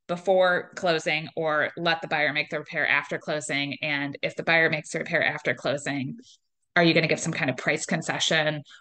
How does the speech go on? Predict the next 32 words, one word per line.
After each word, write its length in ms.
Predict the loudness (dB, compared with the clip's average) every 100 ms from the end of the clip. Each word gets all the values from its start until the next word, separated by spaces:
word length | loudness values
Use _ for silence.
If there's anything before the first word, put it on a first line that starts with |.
| _ 2
or 480 | 4 4 2 0 -2
a 40 |
closing 360 | -2 0 0 -2
cost 300 | -2 -4 -2
credit? 300 | 0 0 -2 -4
So 220 | 0 4
that's 260 | 4 2
basically 720 | 4 4 6 4 4 4 0 _ -14 -4
the 140 | -4
three 440 | 0 4 6 6 2
kind 240 | 0 2
of 120 | 0 -4 _
ultimate 460 | -4 -2 0 -2 0
things 320 | -4 -2 0
that 140 | 2
are 60 | 2
gonna 180 | 0 -2
happen, 480 | -6 0 0 0 -4 -14 -4
is 120 | -2
either 220 | 2 4
you're 200 | 6 4
gonna 180 | 4 2
pay 220 | 0 0
for 100 | 0
the 80 | 0
repair 300 | 0 2 0
and 100 | 0
get 120 | -2
it 80 | -2
done 160 | -6 -6
before 280 | -6 -6 -4
closing 580 | 0 2 2 2 0